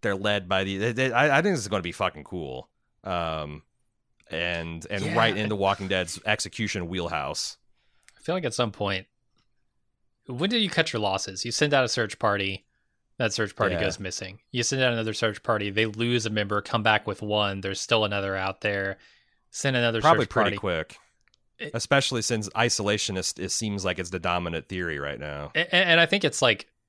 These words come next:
Speaker 2: kind of the ultimate, like, uh, what are the wolves, or wolves, uh, what are the Whisperers gonna do if you just stay behind your, your gated walls and live your life in your community? Like, they're not gonna come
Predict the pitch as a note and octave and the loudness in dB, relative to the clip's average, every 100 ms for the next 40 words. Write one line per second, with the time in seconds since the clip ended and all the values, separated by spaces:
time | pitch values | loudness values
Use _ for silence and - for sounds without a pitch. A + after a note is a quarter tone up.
0 | _ _ _ - F#3+ A3 A#2 - A2 B2 | _ _ _ 2 4 4 -2 -6 2 4
1 | A#2+ A#2 A2 A2 G2 - C#3+ C#3+ E3 D3 | 6 4 2 -6 -8 0 0 2 0 6
2 | F3+ G#3 D#3 C3+ C3 A#2 D3 A2+ G2 - | 6 6 4 6 4 2 0 0 0 -8
3 | G#2 F#2+ F#2+ - - A#2 A2 D#3 G3 C3 | -6 -6 -6 -6 4 6 6 4 2 0
4 | B2+ - G#2+ G2+ - G#2 F#2 G#2 G2+ G2 | -2 0 0 0 -2 -4 -2 -2 -2 -6
5 | - _ _ _ _ - A#2+ - A2+ A2+ | -10 _ _ _ _ -2 0 0 0 0
6 | G#2+ - A2+ G#2+ G2 G#2+ G2+ G2+ G2 G2 | 0 2 2 2 2 0 -2 -2 -2 -2
7 | F#2+ F#2+ _ _ - G#2 F#2+ G#2+ G#2 G2 | -4 -8 _ _ -6 -6 2 2 2 0
8 | G2+ G2 G2 F#2+ F#2 - - _ _ G#2+ | 0 2 2 -2 -4 -10 -12 _ _ -6
9 | G2 F#2 A2+ G2+ F#2+ G2 F#2+ F2+ - - | -6 -10 -8 -6 -4 -4 -4 -6 -12 -16
10 | - C3+ B2 F2+ F#2 G2+ - A2 A2 C#3+ | -8 -6 -8 -10 -6 -6 0 2 4 2
11 | B2+ G#2 - - A#2 G2+ G2 | 2 -2 -4 -2 -2 0 -6